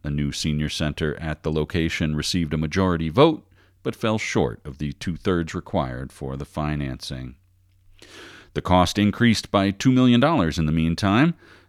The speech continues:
and the plans for the eleven thousand square foot facility were tweaked slightly to provide space for senior daycare. Approval of the funding will once again require a two-thirds majority vote.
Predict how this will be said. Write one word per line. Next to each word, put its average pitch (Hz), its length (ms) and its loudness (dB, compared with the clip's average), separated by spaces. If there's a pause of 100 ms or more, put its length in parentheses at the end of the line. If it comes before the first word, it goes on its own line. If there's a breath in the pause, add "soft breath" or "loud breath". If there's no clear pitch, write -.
and 73 240 -4
the 73 60 -6
plans 104 560 2
for 80 240 0
the 73 220 -2
eleven 85 440 0
thousand 78 480 -2
square 80 320 -2
foot 87 240 0
facility 98 640 2
were 98 240 0
tweaked - 420 -2
slightly 71 540 -2
to - 160 -8
provide 90 420 -2
space 71 380 -2
for 82 180 -6
senior 67 400 -4
daycare. 69 680 -2 (840 soft breath)
Approval 101 500 4
of 69 100 -4
the 76 80 -4
funding 95 480 0
will 101 180 -2
once 87 280 -2
again 78 320 -2
require 76 460 -2
a 78 120 -4
two-thirds 92 640 -4
majority 80 480 0
vote. 67 320 -4